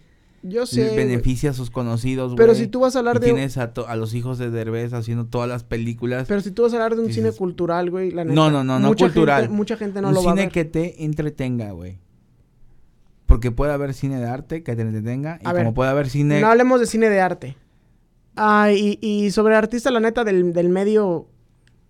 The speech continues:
Speaker 1: mexicano, güey, pues es que no tengo a nadie. O sea, la neta no, no, no te diría Belinda. O sea, la neta no te diría. Que la neta es, es una mujer muy
Speaker 2: Mm.
Speaker 1: chula, güey. Pero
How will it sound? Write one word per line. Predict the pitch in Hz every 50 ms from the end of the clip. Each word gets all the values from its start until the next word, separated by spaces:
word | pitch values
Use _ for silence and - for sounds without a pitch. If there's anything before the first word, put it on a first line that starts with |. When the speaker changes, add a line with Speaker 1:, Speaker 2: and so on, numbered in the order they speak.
| -
Speaker 1:
mexicano, | 185 175 170 160 160 - - 196 202 208 214
güey, | 220 220 220
pues | 220 196
es | 208 202
que | - 247
no | 226 226 226 226
tengo | 233 240 247 240
a |
nadie. | 214 220 277 330 254 185
O | 170
sea, | 185 175 170 170
la | 175 180 190
neta | 226 254 254 277 262
no, | 254 262 262 262 247 247
no, | 240 240 240 - - 190 226 254 285 269 277
no | 262 277 311 302
te | 330 311
diría | 269 240 233 226
Belinda. | 208 208 202 190 180 160 135 123 117 - - _ _ _ _ _ _ _
O | -
sea, | - 208
la | 208 202
neta | 247 220 233
no | 220 208 196
te | 190 190
diría. | 180 175 156 - - - - - _ -
Que | - 311
la | 359 392
neta | 403 403 403
es, | 330 247 - _ _ -
es | 214 208 247 240 233 294
una | 277 240
mujer | 208 175 214 220
muy | 208 190
Speaker 2:
Mm. | 160
Speaker 1:
chula, | 185 190 190 196 196
güey. | 226 254 311 - _ _ _ _ _ _ _ _ _ _ _ _ _ -
Pero | 196 190 180 175 170 170 165 160 - -